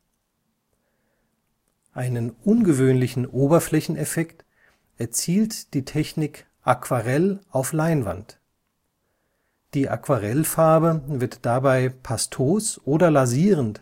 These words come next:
auf die mit Aquagrund behandelte Leinwand aufgetragen. Aquarellfarbe kann beim Auftrag mit verschiedenen Mitteln vermischt werden. Gummi arabicum macht die Farbe pastoser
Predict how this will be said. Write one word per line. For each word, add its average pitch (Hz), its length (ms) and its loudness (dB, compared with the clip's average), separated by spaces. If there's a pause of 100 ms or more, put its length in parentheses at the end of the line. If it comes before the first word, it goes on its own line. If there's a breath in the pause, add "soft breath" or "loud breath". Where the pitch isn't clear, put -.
auf - 240 -6
die 143 220 -2
mit - 280 -6
Aquagrund 151 1000 -2
behandelte 131 520 -2
Leinwand 131 580 0
aufgetragen. 98 720 -6 (2750)
Aquarellfarbe 151 1080 -2
kann 147 240 -4
beim 131 160 0
Auftrag 147 720 -2
mit 135 140 -6
verschiedenen 165 680 0
Mitteln 147 380 0
vermischt 170 460 0
werden. 98 360 -6 (1700 soft breath)
Gummi 151 420 4
arabicum 120 920 0 (500 soft breath)
macht - 260 -4
die 131 60 -2
Farbe 131 400 0
pastoser 151 920 0